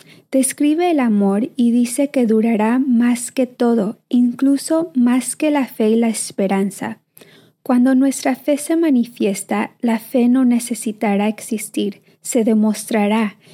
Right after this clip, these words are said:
y cuando se cumplan nuestras esperanzas, ya no tendremos que esperar por tales cosas, pues serán realidades. Seremos infieles y sin esperanza,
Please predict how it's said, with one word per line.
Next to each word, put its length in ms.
y 120
cuando 340
se 220
cumplan 480
nuestras 440
esperanzas, 920
ya 240
no 160
tendremos 680
que 120
esperar 580
por 180
tales 480
cosas, 540
pues 200
serán 420
realidades. 920
Seremos 800
infieles 920
y 200
sin 280
esperanza, 840